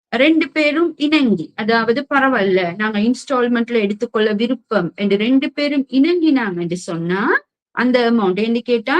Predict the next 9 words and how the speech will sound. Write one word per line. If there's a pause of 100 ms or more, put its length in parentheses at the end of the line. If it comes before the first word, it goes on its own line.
நீதவான்
இந்த (160)
காதி
நீதிமன்றத்துல
போட
போக்குள்ள
நாங்க
கேஸ
போடுவோம்,